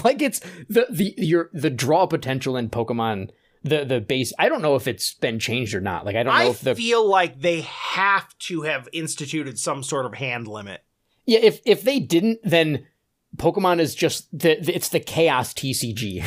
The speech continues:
Speaker 1: <laughs> Like, it's just
Speaker 2: I mean,
Speaker 1: because
Speaker 2: maybe it, maybe it is just that, but,
Speaker 1: Uh,
Speaker 2: like,
Speaker 1: yeah.
Speaker 2: I was, I was playing through, even being a relative novice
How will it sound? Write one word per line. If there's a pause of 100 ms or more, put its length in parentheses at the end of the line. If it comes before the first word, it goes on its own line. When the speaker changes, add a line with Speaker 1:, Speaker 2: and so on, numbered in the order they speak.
(140)
Speaker 1:
<laughs>
Like,
it's
just (300)
Speaker 2:
I
mean,
Speaker 1:
because
Speaker 2:
maybe
it,
maybe
it
is
just
that,
but,
Speaker 1:
Uh,
Speaker 2:
like,
Speaker 1:
yeah.
Speaker 2:
I
was,
I
was
playing
through, (320)
even
being
a
relative
novice